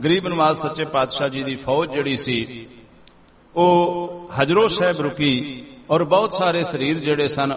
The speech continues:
ਉਹਨਾਂ ਨੇ ਜਦੋਂ ਜਸ ਸੁਣਿਆ, ਸ਼ੋਭਾ ਸੁਣੀ ਸਤਿਗੁਰੂ ਬਾਲਕ ਸਿੰਘ ਸੱਚੇ ਪਾਤਸ਼ਾਹ ਦੀ, ਤੇ ਉਹ ਵੀ ਜਾ ਕੇ ਸਤਿਗੁਰੂ ਬਾਲਕ ਸਿੰਘ ਸੱਚੇ ਪਾਤਸ਼ਾਹ ਜੀ ਪਾਸੋਂ ਨਾਮ ਦੀ ਪ੍ਰਾਪਤੀ ਕਰਕੇ ਆਏ।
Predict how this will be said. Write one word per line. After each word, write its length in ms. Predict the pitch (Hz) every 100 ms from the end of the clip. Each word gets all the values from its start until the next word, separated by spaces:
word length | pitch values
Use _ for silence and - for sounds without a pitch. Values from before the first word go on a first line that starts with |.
| 139
ਉਹਨਾਂ 280 | 143 160 139
ਨੇ 180 | 135 120
ਜਦੋਂ 260 | 127 131 127
ਜਸ 320 | 127 151 202
ਸੁਣਿਆ, 460 | 185 147 127 127 127
ਸ਼ੋਭਾ 440 | - 185 202 208
ਸੁਣੀ 560 | - 131 120 117 - 120 -
ਸਤਿਗੁਰੂ 400 | - 165 196 233
ਬਾਲਕ 320 | 143 135 139
ਸਿੰਘ 180 | 131 143
ਸੱਚੇ 300 | 131 127 131
ਪਾਤਸ਼ਾਹ 440 | - 123 - 131
ਦੀ, 240 | 123 120 107 120 104 -
ਤੇ 140 | 160 156
ਉਹ 180 | 165 170
ਵੀ 520 | 151 120 139 123 113 - - - -
ਜਾ 260 | 113 131 135
ਕੇ 240 | 131 139
ਸਤਿਗੁਰੂ 440 | 123 131 117 139 120
ਬਾਲਕ 320 | 113 113 147
ਸਿੰਘ 220 | - 143
ਸੱਚੇ 300 | - 113 123
ਪਾਤਸ਼ਾਹ 480 | - 113 113 117 117
ਜੀ 120 | 117
ਪਾਸੋਂ 440 | 117 110 107 113
ਨਾਮ 320 | 113 110 117 120
ਦੀ 160 | 117
ਪ੍ਰਾਪਤੀ 440 | - 107 101 113 120
ਕਰਕੇ 460 | 123 82 - 101
ਆਏ। 220 | 85 78